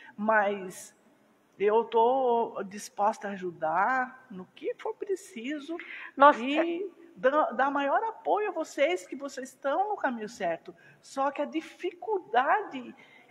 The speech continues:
Speaker 1: é uma burocracia imensa, né? Tem que fazer tanta coisa pra chegar no, no, no
Speaker 2: No, no
Speaker 1: final.
Speaker 2: contratação de um. Eu acho que a, a, existem esses cargos, era isso que o, que o, que o, que o Caio perguntou.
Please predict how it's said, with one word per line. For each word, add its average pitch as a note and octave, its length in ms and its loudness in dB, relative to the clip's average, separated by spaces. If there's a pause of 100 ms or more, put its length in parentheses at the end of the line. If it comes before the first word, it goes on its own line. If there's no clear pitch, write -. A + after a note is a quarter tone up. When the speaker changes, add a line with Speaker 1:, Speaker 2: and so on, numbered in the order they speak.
(180)
Speaker 1:
é C4+ 120 4
uma F#4 200 4
burocracia D#4+ 800 -2
imensa, B3 840 -2
né? C4+ 300 -2
Tem C#4 260 -6
que - 80 -20
fazer C#4 320 -4 (120)
tanta G4 360 -4
coisa C4 500 -4
pra B3 180 -4
chegar A#3 500 -2
no, G#3+ 260 -8
no, - 0 -
no G3 160 -6
Speaker 2:
No, A#3 180 2
no G3+ 60 -4
Speaker 1:
final. A#3 240 4
Speaker 2:
contratação B3 720 10
de A#3 120 10
um. G3 120 10 (360)
Eu A#3 160 12
acho B3+ 240 10
que B3+ 200 8
a, A#3 100 12
a, G3 540 8 (800)
existem C#4 640 8
esses A#3 240 2
cargos, E3 500 8
era A3 220 12
isso C4 280 8
que - 140 4
o, A#3 480 12
que - 100 0
o, G#3 260 8 (560)
que G#3+ 100 -4
o, G#3 80 -2 (240)
que A3+ 80 2
o A3 40 6
Caio A3+ 380 12
perguntou. A3 640 10